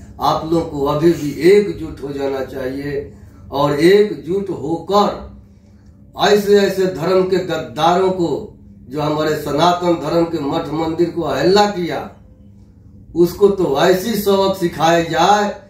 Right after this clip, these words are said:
कि हमारे धर्म को अवहेलना करने वाला एक बार भयभीत हो जाए, एक बार कांपे और याद करे कि नहीं, एक बार सनातनी जग गया है।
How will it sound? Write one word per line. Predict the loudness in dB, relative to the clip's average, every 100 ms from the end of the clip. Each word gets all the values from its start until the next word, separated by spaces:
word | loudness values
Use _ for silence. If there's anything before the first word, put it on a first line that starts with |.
| -20 -20 -14
कि | -8
हमारे | -4 -4 -2 -2
धर्म | -4 -4 2 2 2
को | 0 0
अवहेलना | -2 2 4 4 2
करने | 0 0 0 0
वाला | -2 -4 -4
एक | -4 -4 -4
बार | 0 2 2 -2 -10 -20 -20 -20 -20
भयभीत | -20 -8 0 0 2 -2 -2
हो | -2 2
जाए, | 4 4 0 -6
एक | -8 -6
बार | -4
कांपे | -4 -4 0 0 0 -2 -2 -4 -12 -20 -16 -6
और | -2 -2
याद | -2 0 2 2 0 -4
करे | -2 -2
कि | -4
नहीं, | -8 -6 -4
एक | -6 -6
बार | -10
सनातनी | -8 -8 -8 -8 -8 -8 -6
जग | -6 -8 -10
गया | -12 -14
है। | -16